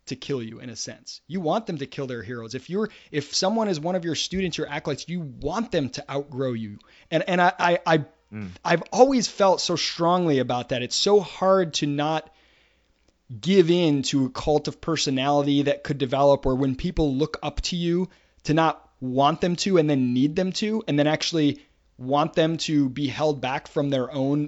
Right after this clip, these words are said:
Speaker 1: deeper journey because then they wouldn't need you anymore. Like, there's all these things that happen if you have any kind of people that say, "Oh, I love your work or your ideas." I was reminded of this. I was reading a quote. Um,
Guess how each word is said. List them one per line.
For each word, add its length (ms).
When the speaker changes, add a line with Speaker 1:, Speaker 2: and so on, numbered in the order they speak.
Speaker 1:
deeper 340
journey 400
because 480
then 160
they 100
wouldn't 240
need 220
you 160
anymore. 400
Like, 160
there's 140
all 120
these 160
things 200
that 100
happen 400
if 160
you 80
have 300
any 180
kind 260
of 160
people 280
that 140
say, 200
"Oh, 160
I 120
love 280
your 100
work 360
or 60
your 160
ideas." 400
I 40
was 100
reminded 320
of 40
this. 180
I 80
was 160
reading 300
a 60
quote. 420
Um, 320